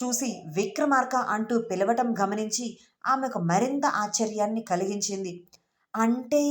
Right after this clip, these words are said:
ఇతని పేరు నిజంగానే విక్రమార్కనా అని ఆశ్చర్యంగా నోరు తెరిచి అతడిని పైనుండి కింద వరకు క్లియర్గా అబ్జర్వ్ చేస్తుంది.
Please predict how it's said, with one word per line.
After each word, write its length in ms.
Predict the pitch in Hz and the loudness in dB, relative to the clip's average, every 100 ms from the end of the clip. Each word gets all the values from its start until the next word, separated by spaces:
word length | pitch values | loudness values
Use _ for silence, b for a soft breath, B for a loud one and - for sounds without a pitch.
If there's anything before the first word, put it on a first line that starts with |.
| 285 | 0
ఇతని 760 | - 226 233 277 277 277 277 269 | -2 -6 -4 -2 -2 -2 -4 -2
పేరు 260 | 277 285 | 0 0
నిజంగానే 840 | 285 233 180 175 247 277 294 302 330 | 0 0 -2 0 0 0 0 0 0
విక్రమార్కనా 920 | 208 190 233 247 233 - 180 170 226 b b b b - | -2 -2 0 2 2 0 -2 -2 -4 b b b b -4
అని 320 | 262 277 277 | 0 0 0
ఆశ్చర్యంగా 680 | 190 226 233 247 233 233 240 | 0 0 0 0 2 2 2
నోరు 380 | 220 175 202 240 | 2 2 2 2
తెరిచి 520 | 247 226 226 233 - B B - | 2 0 0 -2 -4 B B -2
అతడిని 480 | 233 254 269 220 - | 0 2 0 -2 0
పైనుండి 680 | 214 247 277 247 233 254 - | 0 2 0 0 0 -2 -8
కింద 200 | 208 220 | -6 0
వరకు 440 | 233 208 214 226 - | 2 2 0 -4 -2
క్లియర్గా 640 | 214 226 220 208 185 175 | 0 0 0 -2 0 4
అబ్జర్వ్ 640 | 240 202 160 208 214 208 208 | 4 2 0 2 2 0 -4
చేస్తుంది. 360 | 196 - 196 | -8 -8 -8